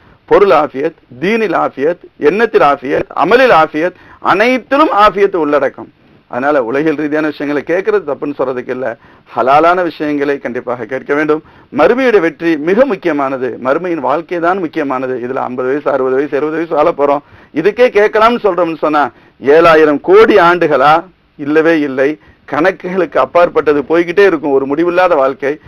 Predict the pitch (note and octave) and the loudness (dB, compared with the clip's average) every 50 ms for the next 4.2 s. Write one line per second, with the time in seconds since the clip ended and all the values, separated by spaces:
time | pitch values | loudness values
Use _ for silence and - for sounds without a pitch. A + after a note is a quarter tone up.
0 | - - - - A#2 C#3 E3 F3 F3+ F#3+ G#3 A3 G3+ A3 G#3 G3+ E3 D#3+ D3 F3 | -20 -20 -12 -6 -6 -2 2 4 4 6 4 4 4 4 4 4 2 2 0 0
1 | F#3 G3 G3 F#3 E3 E3 F#3+ F#3 F3 E3+ - G#3+ A3 A#3 A3+ A#3+ A#3+ A3+ G3 E3+ | 0 0 0 0 0 -2 -2 -2 -4 -4 -2 0 2 2 2 2 2 2 2 2
2 | E3 F3 D#3+ D3+ D3 D3+ C#3+ D3 D3 - C#3 C3+ B2+ A#2+ G#2 - - - _ - | 2 2 0 0 0 0 -2 -2 -2 -4 -2 0 0 -2 -2 -6 -14 -20 _ -6
3 | - G2+ A2+ B2+ D#3 F3 D#3+ - G3+ G3 F#3+ E3+ E3 E3 F#3+ A3 B3 B3 A#3 A3+ | -4 -2 -2 0 -2 -4 -2 -2 -2 -2 0 2 4 4 6 6 6 6 6 6
4 | F#3+ D3 B2 | 4 4 2